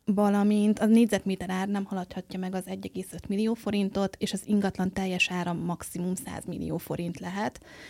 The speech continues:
és a futamidő szintén, ö, huszonöt évnél hosszabb nem lehet.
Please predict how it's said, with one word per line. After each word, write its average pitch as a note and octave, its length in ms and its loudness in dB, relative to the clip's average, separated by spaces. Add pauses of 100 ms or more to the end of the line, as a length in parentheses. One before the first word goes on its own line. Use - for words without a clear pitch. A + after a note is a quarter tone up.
(240)
és G3+ 360 4
a G#3+ 140 2
futamidő F#3+ 880 2 (500)
szintén, F#3+ 600 -2
ö, F#3+ 380 -2 (400)
huszonöt E3 420 -2
évnél E3+ 600 -2
hosszabb F3+ 520 -4
nem E3 300 -8
lehet. F3+ 400 -12